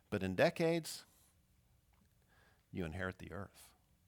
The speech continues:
Takes decades to see.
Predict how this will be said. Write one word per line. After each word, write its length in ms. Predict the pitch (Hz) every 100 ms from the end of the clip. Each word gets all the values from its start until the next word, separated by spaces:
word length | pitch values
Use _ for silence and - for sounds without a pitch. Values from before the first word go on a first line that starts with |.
| _ _ _ _ _ _ _ _ - _ _ _ _ _ _ _ _ _ -
Takes 180 | 160 -
decades 400 | 127 160 139 -
to 120 | -
see. 280 | - 165